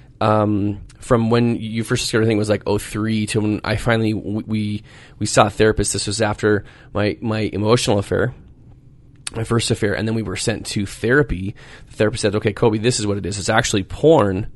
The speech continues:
And, and that, that's the issue here. And you acting out. And, and Ashlyn, this is, this is Kobe's issue. So Kobe, you go to twelve step, and Ashlyn, this is just his issue." Okay. So once that was on the table, then for sure it became this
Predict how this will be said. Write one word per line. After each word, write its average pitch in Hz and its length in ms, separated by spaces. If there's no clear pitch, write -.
And, 98 380
and 120 180
that, 123 240
that's 135 200
the 113 180
issue 135 220
here. 95 400
And 104 100
you 113 80
acting 101 320
out. 117 340
And, 104 280
and 107 100
Ashlyn, 110 320
this 101 200
is, 95 280
this 117 220
is - 80
Kobe's 107 340
issue. 98 260
So 101 140
Kobe, 120 220
you 127 100
go 156 80
to 104 60
twelve 135 240
step, 92 300
and 104 80
Ashlyn, 107 380
this 101 160
is 98 100
just 95 160
his 98 200
issue." 110 380
Okay. 101 300
So - 160
once 143 300
that 151 360
was 165 140
on 117 80
the 110 60
table, 104 440
then 143 260
for 110 200
sure 175 520
it 113 180
became 120 400
this 107 260